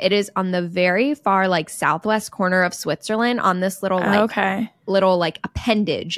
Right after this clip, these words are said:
Speaker 1: of Switzerland. So it's basically surrounded by France. And
Speaker 2: Okay.
Speaker 1: I kept forgetting when we were in Geneva that we were still in Switzerland. Like, I still, when I think of Geneva,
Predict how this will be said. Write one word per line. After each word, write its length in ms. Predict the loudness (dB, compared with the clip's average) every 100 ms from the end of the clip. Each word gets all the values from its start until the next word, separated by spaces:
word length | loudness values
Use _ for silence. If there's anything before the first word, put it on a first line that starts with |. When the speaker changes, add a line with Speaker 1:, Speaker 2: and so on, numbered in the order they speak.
| -6
Speaker 1:
of 100 | -6
Switzerland. 580 | -6 -6 -2 -2 0 -2
So 80 |
it's 140 | -4 0
basically 440 | 0 0 -2 -2
surrounded 840 | -2 -2 -2 2 2 2 0 -4 -4
by 180 | -4
France. 680 | -4 -8 -8 -6 -10 -10 -14 -16 -20 -20 _ _ 2
And 80 | 4 6 4 2
Speaker 2:
Okay. 40 | -4 -4
Speaker 1:
I 120 | -4
kept 300 | 2 2 4
forgetting 720 | 2 2 0 2 2 0 -4 -4
when 200 | 0 2
we 140 | 2 2
were 80 |
in 300 | 2 0 -2
Geneva 580 | -2 -2 0 0 0 -4 -10 -6
that 180 | -2 0
we 140 | 0
were 140 | 0
still 360 | -2 -4 0 0
in 220 | 0 -4
Switzerland. 720 | -8 -4 -2 -2 -4 -10 -14 -18
Like, 220 | -4 2
I 80 | 2
still, 400 | 2 -2 0 0
when 100 | 0
I 80 | 0
think 220 | -2 -4
of 80 | -4
Geneva, 360 | -2 -2 0